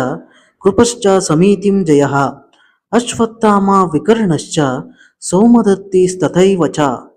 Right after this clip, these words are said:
ಈ ಶ್ಲೋಕದ ಅರ್ಥವೇನೆಂದರೆ, ದುರ್ಯೋಧನನು ಕುರುಕ್ಷೇತ್ರ ಯುದ್ಧ ಭೂಮಿಯಲ್ಲಿ ನಿಂತು ಎದುರಾಳಿ ಪಾಂಡವರ ಸೇನೆಯ ಒಗ್ಗಟ್ಟು ಮತ್ತು ಬಲವನ್ನು ನೋಡಿ ವಿಚಲಿತನಾಗಿದ್ದಾನೆ.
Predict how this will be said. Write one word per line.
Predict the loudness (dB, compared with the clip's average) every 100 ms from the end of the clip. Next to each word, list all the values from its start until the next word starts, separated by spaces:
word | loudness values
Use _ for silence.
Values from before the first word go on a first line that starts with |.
| _ _ _ -2
ಈ | 0 0
ಶ್ಲೋಕದ | 0 -2 0 2 0 -2
ಅರ್ಥವೇನೆಂದರೆ, | -6 -2 -2 0 -2 -6 -4 -2 -2 -6 -10 -20 -20 _ _ 0
ದುರ್ಯೋಧನನು | 4 4 4 4 4 2 2
ಕುರುಕ್ಷೇತ್ರ | 0 0 -2 -2 0 -2
ಯುದ್ಧ | -2 -4 -2 0
ಭೂಮಿಯಲ್ಲಿ | 0 -2 -2 -4 -4
ನಿಂತು | -4 -2 0 0 -4 -10 _ _ -20 -20 _ -4
ಎದುರಾಳಿ | 0 2 2 2 0
ಪಾಂಡವರ | -2 -2 0 0 -2
ಸೇನೆಯ | -4 -4 -2 -2 -4 -6
ಒಗ್ಗಟ್ಟು | -10 -6 -4 0
ಮತ್ತು | 0 -2 -6
ಬಲವನ್ನು | -4 -2 -2 -2
ನೋಡಿ | -4 -4 -2 -4 -6 -14 _ _ -20 _ -4
ವಿಚಲಿತನಾಗಿದ್ದಾನೆ. | 0 0 0 -2 -4 -8 -8 -6 -6